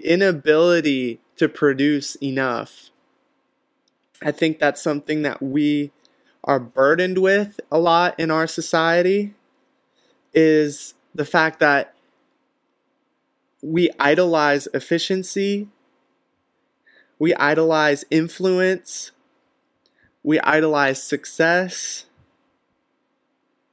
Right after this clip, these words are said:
But I just want to encourage you, because all of that stuff that we're being taught is so important,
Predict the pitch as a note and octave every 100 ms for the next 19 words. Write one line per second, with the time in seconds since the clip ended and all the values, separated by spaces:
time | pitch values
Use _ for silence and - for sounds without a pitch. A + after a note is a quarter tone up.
0 | _ _ _ _ _ _ _ _ _ E3+
1 | E3+ - F3+ A#3+ A3+ A3 G#3 E3+ D3+ -
2 | D3+ F3 F#3 D3 C3+ B2+ B2 B2+ - _
3 | _ _ _ _ _ _ _ - D#3 F3
4 | D#3+ D3+ C#3+ C#3+ - _ _ _ _ _
5 | _ _ _ _ - F3+ A3+ A3+ E3+ D#3
6 | D3+ D3+ - - - - _ - D3 C3+
7 | A2 - - - _ _ _ _ _ _
8 | _ _ - - _ _ _ - - -
9 | _ _ _ _ _ - - D#3 - D3
10 | E3+ E3+ E3+ D#3 C#3+ - D3 D3 - C#3+
11 | B2+ - D#3+ D3+ D3+ C#3 C#3+ D3+ G3+ G#3+
12 | A3+